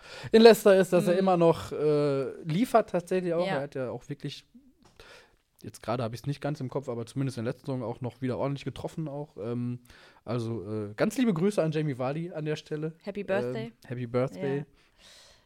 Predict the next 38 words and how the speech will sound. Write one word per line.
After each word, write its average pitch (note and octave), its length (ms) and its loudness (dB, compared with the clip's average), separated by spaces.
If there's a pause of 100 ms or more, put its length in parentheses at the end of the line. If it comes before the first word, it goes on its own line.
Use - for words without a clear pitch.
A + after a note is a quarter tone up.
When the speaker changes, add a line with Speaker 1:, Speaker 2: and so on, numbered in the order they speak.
(320)
Speaker 2:
Eh C#4+ 160 -2
finde D#4 200 -2
ich C#4+ 80 -4
so C#4+ 80 -4
ein C4 160 0
Phänomen, B3+ 680 -4
ähm, A#3 680 -4
gefühlt C4+ 440 -8
gibt's - 220 -10
immer B3 180 -8
weniger A#3+ 320 -6
Spieler, A#3 420 -8
die G3+ 180 -10
wirklich A3 320 -12
lange G#3 540 -6 (440)
bei G#3 100 -4
ihrem G3+ 280 -6
Verein G3 380 -10
bleiben. F3 380 -8
Das F3+ 100 -16
ist - 60 -16
eigentlich G#3 200 -8
auch G3+ 40 -6
eine G#3+ 120 -2
ganz G#3+ 240 -4
gute B3 240 -8
Überleitung, G#3 720 -2
oder? A3+ 200 -4
Zu - 120 -16
unserem G#3+ 240 -6
nächsten G#3 400 -6
Thema, G3 500 -8
über G#3 140 -10
das G3 160 -10
wir G3+ 80 -8
sprechen G3+ 300 -8
wollen. B3+ 240 -6 (500)
Speaker 1:
Ja. - 100 -8